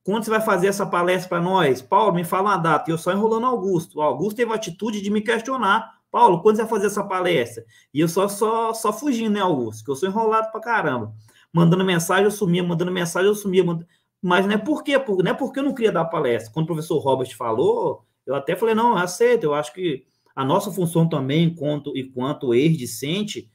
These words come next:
é também levar o nome da universidade, é tentar, é, voltar pra universidade, é tentar falar um pouco da nossa experiência que foi dentro da universidade", né? Então, o ati-, o Augusto teve a atitude de ir bu-, ir atrás de mim,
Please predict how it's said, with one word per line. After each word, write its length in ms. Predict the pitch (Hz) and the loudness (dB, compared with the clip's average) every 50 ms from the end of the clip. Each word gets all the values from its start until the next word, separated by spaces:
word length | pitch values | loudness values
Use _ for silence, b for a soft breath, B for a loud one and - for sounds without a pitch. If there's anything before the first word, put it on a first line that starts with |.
| _ _ _ _ | _ _ _ _
é 100 | - 110 | -8 -8
também 960 | 110 - 160 147 135 127 120 110 123 156 185 214 226 226 220 190 143 120 107 - - _ _ _ _ | -4 -2 -2 -4 -2 -2 -2 0 0 0 0 0 0 0 -2 -2 -2 -4 -6 -12 -18 _ _ _ _
levar 300 | - 110 120 120 120 151 | -2 0 0 2 2 2
o 60 | 175 185 | 0 2
nome 160 | 180 180 170 | 2 2 2
da 80 | 160 | 2
universidade, 560 | 151 139 135 139 - - - 123 131 135 131 131 | 2 2 0 -2 -2 -4 -2 0 0 2 0 0
é 20 | |
tentar, 760 | 131 147 131 117 107 - 131 160 190 190 180 165 B B B B B B _ - | -2 -2 -4 -6 -2 0 2 2 2 2 2 0 B B B B B B _ 0
é, 280 | 117 117 120 123 120 | 4 6 8 8 6
voltar 340 | 113 135 131 120 - 143 147 | 6 6 4 4 4 4 2
pra 140 | - 151 135 | 2 2 0
universidade, 520 | 123 123 127 123 - - - 123 135 135 | 2 2 2 2 2 0 0 0 2 2
é 40 | 131 | 0
tentar 720 | - 147 123 110 - 131 139 165 180 185 185 185 - - _ | 0 -2 -4 -2 0 0 2 4 4 2 0 -2 -6 -16 _
falar 380 | - - 196 190 185 175 170 | -6 -2 0 2 4 4 4
um 140 | 196 - - | 4 2 4
pouco 240 | - 190 214 214 208 | 4 4 4 4 4
da 140 | 170 196 190 | 2 2 2
nossa 180 | 185 202 202 | 2 0 -2
experiência 420 | - - 220 180 165 196 233 233 - | 2 4 4 4 4 2 0 -2 0
que 60 | - | 2
foi 120 | - 196 | 2 2
dentro 160 | - 160 170 165 | 4 4 4 4
da 60 | 160 | 4
universidade", 760 | 156 147 131 135 - - - 131 117 110 104 101 95 - 101 | 2 2 2 0 0 -2 -4 -6 -2 -2 0 -2 -2 -4 -6
né? 200 | 104 131 156 - b b b b b b b | -8 -8 -8 -10 b b b b b b b
Então, 640 | 156 160 156 160 147 147 175 226 269 262 190 - - - _ | 0 0 2 2 2 2 2 2 2 2 0 -2 -6 -8 _
o 100 | - 151 | 4 4
ati-, 180 | 147 143 - - | 4 4 2 0
o 100 | 160 143 | 2 4
Augusto 440 | 147 147 143 135 123 143 196 214 208 | 6 6 6 6 4 0 -2 0 2
teve 160 | - 190 180 | 2 4 4
a 40 | 196 | 4
atitude 520 | 190 196 190 170 - - 185 220 220 233 180 | 2 2 -2 -4 -4 -2 -2 -2 -2 -2 -2
de 80 | 190 196 | -2 -2
ir 80 | 190 | 0
bu-, 240 | 175 175 190 190 180 | 0 2 0 2 2
ir 100 | 160 190 | 2 2
atrás 340 | - - - 214 214 202 180 | 0 0 -2 0 0 0 0
de 80 | 185 | 0
mim, 440 | 175 170 175 185 208 240 269 320 311 | 0 0 0 0 0 0 -2 -2 -4